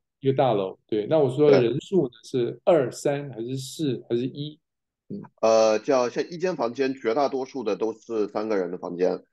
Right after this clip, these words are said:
Speaker 1: 哦，
Speaker 2: 然后运气好的话，可以抢到两个人或者一个人的房间。但是这一点就是要注意的，如果你想要一个两个人的房间，你在大学申请的时候，他会要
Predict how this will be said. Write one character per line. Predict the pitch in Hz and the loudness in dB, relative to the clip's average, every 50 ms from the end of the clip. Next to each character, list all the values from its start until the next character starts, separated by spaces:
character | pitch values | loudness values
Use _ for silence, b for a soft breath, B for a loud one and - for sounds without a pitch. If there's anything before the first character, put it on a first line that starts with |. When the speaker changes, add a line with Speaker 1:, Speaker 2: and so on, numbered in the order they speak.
| _ _ | _ _
Speaker 1:
哦， | - 113 107 | -10 -6 -2
Speaker 2:
然 | 107 104 104 | 0 0 2
后 | 107 117 113 113 110 107 104 101 95 - | 4 4 6 6 6 6 6 4 2 4
运 | 143 156 151 | 4 4 4
气 | 151 151 143 | 4 2 0
好 | - - 98 90 | 2 2 0 0
的 | 85 95 | 2 0
话， | 113 107 | -2 -2
可 | - - | -2 -4
以 | 104 98 | -4 -4
抢 | - 101 87 | -6 -8 -6
到 | 90 92 95 95 95 | -4 -2 0 0 0
两 | 90 98 92 85 | 0 -2 -6 -4
个 | 87 95 | -4 -4
人 | 95 90 90 | -4 -4 -4
或 | 92 107 95 | -4 -6 -6
者 | |
一 | 92 87 92 | -6 -6 -4
个 | 95 104 | -4 -4
人 | 98 85 90 | -2 -4 -6
的 | 90 | -8
房 | - - 87 85 | -10 -10 -12 -8
间。 | 87 87 85 _ _ b b b b b | -8 -8 -8 _ _ b b b b b
但 | - 117 117 | 2 2 4
是 | 117 120 | 4 4
这 | 113 151 | 4 6
一 | 147 131 | 6 6
点 | 113 107 92 | 6 4 4
就 | 95 107 | 4 2
是 | 104 - 120 | 2 4 4
要 | 113 107 107 | 4 6 4
注 | 101 - 117 113 | 2 0 -2 -2
意 | 107 104 98 | 0 2 2
的， | 101 - | 2 2
如 | - - 101 107 120 135 | 0 -2 -4 -2 -2 0
果 | 135 143 139 120 | 2 2 2 2
你 | 104 98 98 104 | 2 0 -4 -4
想 | - 110 92 | -2 -4 -2
要 | 92 98 104 | 0 0 -2
一 | 98 - 92 | -2 -4 -4
个 | 95 107 101 95 90 87 - _ _ _ _ | -4 -2 -2 0 -2 -4 -8 _ _ _ _
两 | 107 95 87 | -4 -4 -2
个 | 92 120 | 0 -2
人 | 117 101 | -2 -2
的 | 101 | -2
房 | 98 95 90 95 | -6 -8 -8 -6
间， | 90 98 98 92 95 | -4 -4 -4 -4 -4
你 | 98 | -8
在 | 90 - 117 107 101 98 95 | -6 -4 -2 -2 0 -2 -4
大 | - - 127 117 | -2 -4 -4 -4
学 | - - 101 | -4 -8 -10
申 | 101 - 113 117 | -8 -8 -12 -12
请 | - - 101 | -10 -12 -8
的 | 95 - 90 | -8 -8 -8
时 | - - 95 | -4 -4 -2
候， | 90 104 101 92 - - _ b b b b b _ | 2 4 2 2 2 -2 _ b b b b b _
他 | - - 110 | 0 0 2
会 | 110 135 123 120 | 2 4 4 4
要 | 117 113 104 | 4 4 2